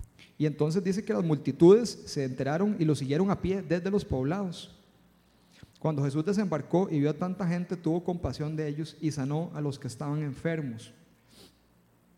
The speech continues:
Y me llama mucho la aten-, me llama mucho la atención compasión,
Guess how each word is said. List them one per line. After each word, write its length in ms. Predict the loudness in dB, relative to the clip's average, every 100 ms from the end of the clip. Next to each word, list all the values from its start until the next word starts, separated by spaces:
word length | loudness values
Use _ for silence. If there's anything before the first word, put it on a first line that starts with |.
| _
Y 80 | -6
me 120 | -4 -2
llama 180 | -2
mucho 260 | -4 -4 -4
la 160 | -6 -6
aten-, 180 | -10 -10
me 160 | -10 -8
llama 240 | -6 -6
mucho 320 | -6 -6 -8 -8
la 80 |
atención 460 | -8 -8 -8 -6 -8
compasión, 640 | -8 -8 -10 -8 -6 -6